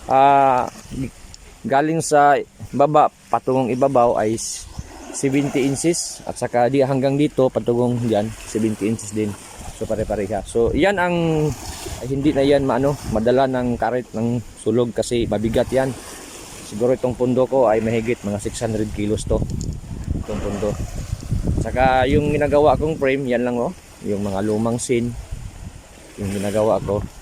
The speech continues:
Yan po. So, para hindi tayo mag, ah, kagastos. So, yan. Ayusin ko yan at saka, ah, gagamitin natin sa paggawa natin ng ikalawang pondo. Kasi ang gagawin ko ay,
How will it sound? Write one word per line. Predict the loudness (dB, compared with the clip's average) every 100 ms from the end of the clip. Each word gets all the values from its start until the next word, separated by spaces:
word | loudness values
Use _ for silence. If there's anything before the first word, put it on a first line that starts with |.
| -20 -18 -8
Yan | -6 -4
po. | -6 -8 -16 -20 -20 -20 -20 -20 -20 -20 -20 -14
So, | -8 -4
para | 0 0 0
hindi | -2 -2
tayo | 0 0 0
mag, | -2 -4 -8 -4
ah, | -4 -4
kagastos. | -6 -6 -6 -4 -4 -4 -12 -14 -12
So, | -6 -2
yan. | 2 2 0 -8 -20 -20 -20 -10 -4
Ayusin | 0 0 -2 -4
ko | 0
yan | 0
at | 0
saka, | -6 -4 0 0 -2 -6 -16 -20 -20 -20 -20 -10 -4
ah, | -2 0 -2
gagamitin | -2 -2 0 0 -2 -2
natin | -2 -2 -2
sa | -2 -4
paggawa | -2 -2 0 -2
natin | -4 -6 -6
ng | -4
ikalawang | -2 -2 -2
pondo. | -6 -6 -6 -6
Kasi | -4 -2 -2
ang | -2 0
gagawin | 2 4 4 2
ko | 0 -2 0
ay, | 0 0